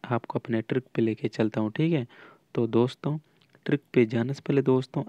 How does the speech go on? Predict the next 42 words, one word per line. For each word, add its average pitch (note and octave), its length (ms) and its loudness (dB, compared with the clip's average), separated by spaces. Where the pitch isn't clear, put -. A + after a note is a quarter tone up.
आप B2+ 200 -2
सभी B2 300 0
से - 160 -8
मेरा A#2 160 -2
एक - 160 -4
रिक्वेस्ट C3+ 580 -2
है, D3 180 0
मेरे B2 420 2
चैनल B2 400 -2
पे A#2+ 200 0
जो A#2 200 0
भी B2 180 -4
आए A#2 220 -2
दोस्तों A2 420 -4
आप A2 180 -6
लोग A2 220 2
नए, A2+ 380 0
तो A#2+ 120 4
दोस्तों A#2 460 -2
प्लीज़ A#2+ 380 0
चैनल A#2 340 -2
को B2+ 160 -2
करें A#2+ 220 -4
आप A2 220 -6
लोग A2+ 220 -2
सब्सक्राइब B2+ 800 0
और A#2+ 240 2
बेल A2 240 2
आइकन G#2+ 300 -4
को C#3 120 -2
भी C#3 120 0
प्रेस B2+ 320 -2
करके A#2 320 -2
जाना B2 280 -2
दोस्तों। B2 440 -2
मैं C3 160 0
जब A#2+ 200 0
भी C3 200 0
अपना B2+ 280 -6
वीडियो A2+ 400 -2
अपलोड C#3 380 2
करूं C#3+ 280 0